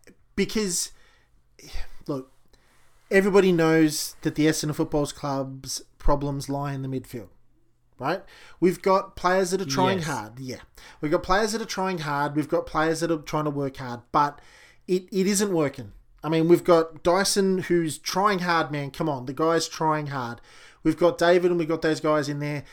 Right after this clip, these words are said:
Speaker 1: Here's the part where I, I can't explain to you. I don't understand why Zarakis, Myers, Heppell, um, who else is running through there?
Speaker 2: Zachy Merritt, where are you,
Speaker 1: Zachy,
Speaker 2: Zachy?
Speaker 1: and Zachy Merritt and those guys,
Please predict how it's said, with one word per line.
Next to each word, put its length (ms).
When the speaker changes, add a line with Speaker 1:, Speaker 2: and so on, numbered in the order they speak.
Speaker 1:
Here's 280
the 100
part 400
where 240
I, 160
I 100
can't 400
explain 460
to 100
you. 220
I 80
don't 280
understand 800
why 600
Zarakis, 920
Myers, 680
Heppell, 460
um, 800
who 100
else 140
is 140
running 200
through 200
there? 260
Speaker 2:
Zachy 720
Merritt, 320
where 180
are 140
you, 160
Speaker 1:
Zachy, 440
Speaker 2:
Zachy? 60
Speaker 1:
and 160
Zachy 320
Merritt 300
and 160
those 200
guys, 380